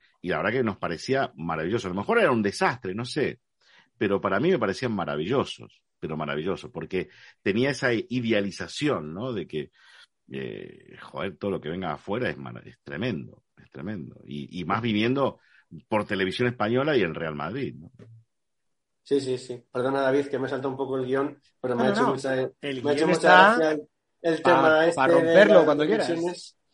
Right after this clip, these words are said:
Speaker 2: Sí, sí, sí. Y, pues, Trecé, de hecho, tiene, mm, no sé si lo habrás visto alguna vez,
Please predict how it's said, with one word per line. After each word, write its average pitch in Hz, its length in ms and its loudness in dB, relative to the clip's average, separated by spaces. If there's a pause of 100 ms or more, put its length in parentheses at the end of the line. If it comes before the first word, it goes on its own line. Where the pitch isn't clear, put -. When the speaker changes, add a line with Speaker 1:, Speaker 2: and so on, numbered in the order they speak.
(180)
Speaker 2:
Sí, 170 160 0
sí, 160 200 -2
sí. 156 320 -4 (300)
Y, 127 180 2 (120)
pues, 113 260 -8
Trecé, 147 420 0
de 160 100 4
hecho, 160 200 0
tiene, 165 460 0
mm, 123 380 -6
no 107 80 -6
sé 120 120 -6
si 113 120 -6
lo 110 100 -2
habrás 104 260 -4
visto 117 220 -8
alguna 107 220 -4
vez, 113 200 -4